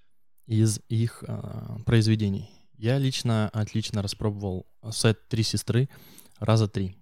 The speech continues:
Он стоял из облепихи со вкусом железа. И во всех коктейлях, которые я пробовал в Питере, было такое послевкусие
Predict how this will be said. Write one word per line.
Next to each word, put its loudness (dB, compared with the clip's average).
Он -2
стоял 2
из -2
облепихи 0
со -6
вкусом -6
железа. 0
И 4
во 6
всех 4
коктейлях, 0
которые 0
я 0
пробовал 0
в -14
Питере, -2
было 6
такое 4
послевкусие -2